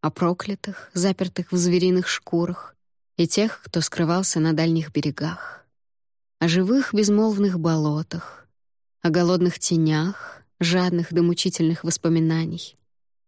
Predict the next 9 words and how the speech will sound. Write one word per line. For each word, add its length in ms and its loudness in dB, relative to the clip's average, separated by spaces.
о 60 2
легендах, 680 2
которые 400 0
оставили 460 0
ушедшие 640 0
боги 420 0
в 120 -16
памяти 500 0
ведьм 560 0